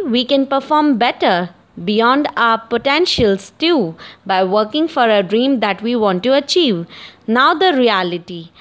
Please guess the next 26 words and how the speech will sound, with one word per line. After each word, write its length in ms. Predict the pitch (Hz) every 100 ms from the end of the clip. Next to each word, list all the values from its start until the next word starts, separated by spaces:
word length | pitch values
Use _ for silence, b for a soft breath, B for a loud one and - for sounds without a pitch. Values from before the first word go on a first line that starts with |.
| b -
The 200 | 202 202
reality 800 | 185 226 269 359 392 - 359 -
is 260 | 240 196 170 226
that 320 | 202 175 180 - B _
some 380 | - 359 381
dream 240 | 262 262 262
of 200 | 254 254
becoming 480 | 220 226 226 226 240
Shah 300 | - 285 349
Rukh 220 | 339 -
Khan 340 | 214 190 220
or 160 | - 254
Mukesh 480 | 254 277 381 403 - 226
Ambani. 500 | 190 170 165 170 175 _ b b b b
The 180 | 208 214 262
problem 420 | 262 285 302 269
lies 340 | 214 196 190
here. 520 | - - 180 160 165 - _ B B B B -
If 200 | - 220
we 100 | 254
don't 440 | 214 339 466 508 - - -
want 400 | 202 269 359 -
to 100 | 392
become 520 | 208 208 - 285 302
like 340 | 269 196 165
them, 420 | 196 220 190 240